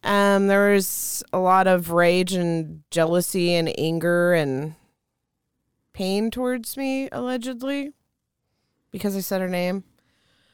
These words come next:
Um, my brother, who's my brother, which if I haven't said his name, I'm not going to say his name.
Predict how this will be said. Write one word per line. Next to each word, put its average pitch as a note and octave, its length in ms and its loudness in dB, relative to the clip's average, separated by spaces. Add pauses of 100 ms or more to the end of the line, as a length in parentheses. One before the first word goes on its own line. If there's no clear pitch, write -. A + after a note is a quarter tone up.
(220)
Um, F#3 760 2
my F#3 180 0
brother, F#3 520 2
who's F3+ 200 -4
my E3 120 0
brother, D3+ 500 0
which D3 220 -6
if D#3 100 -8
I D#3+ 60 -2
haven't F3 260 -4
said E3 160 -6
his D3+ 220 -8
name, D3+ 160 -2
I'm C#3+ 160 -4
not F#3 300 2
going F#3 240 2
to E3+ 60 -4
say F3+ 180 2
his E3 160 0
name. E3+ 420 0